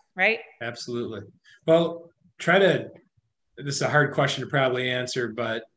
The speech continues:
Speaker 2: from two thousand fifteen, when you started, to now we're in two thousand twenty-one, there's probably been so many changes in your industry, but what do you think's maybe been the biggest change that you've seen now versus where it was outside of even the pandemic, but just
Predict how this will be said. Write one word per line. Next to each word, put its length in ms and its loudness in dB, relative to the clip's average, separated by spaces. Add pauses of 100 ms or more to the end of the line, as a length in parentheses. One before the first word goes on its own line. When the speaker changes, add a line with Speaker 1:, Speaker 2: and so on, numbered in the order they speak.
(360)
Speaker 2:
from 200 -6
two 200 -2
thousand 320 4
fifteen, 440 0
when 120 -2
you 80 -6
started, 480 -2
to 100 -10
now 260 0
we're 100 0
in 60 -6
two 120 -8
thousand 340 -2
twenty-one, 560 -6
there's 140 -4
probably 240 0
been 180 -2
so 220 0
many 180 -2
changes 480 -4
in 80 -8
your 160 -6
industry, 480 -4
but 300 -4 (680)
what 100 6
do 40 8
you 60 4
think's 280 4
maybe 300 6
been 140 6
the 60 0
biggest 440 0 (240)
change 440 0
that 60 -6
you've 140 -6
seen 400 -4
now 560 -2
versus 560 -8
where 140 -4
it 60 -4
was 240 -6 (220)
outside 460 6
of 80 4
even 220 0
the 100 -8
pandemic, 680 -4
but 120 -6
just 380 -8